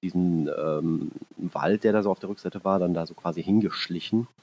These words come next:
und hab dann da versucht, ein paar Fotos heimlich zu machen von dem Set, was ja sehr riskant war, da ich ja als offizieller Vertreter des Deutschen Filmverleihs da war.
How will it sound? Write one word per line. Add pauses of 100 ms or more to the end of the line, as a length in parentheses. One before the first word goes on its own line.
(560)
und
hab
dann
da
versucht,
ein
paar
Fotos
heimlich
zu
machen
von
dem
Set,
was
ja
sehr
riskant
war,
da
ich
ja
als
offizieller
Vertreter
des
Deutschen
Filmverleihs
da
war.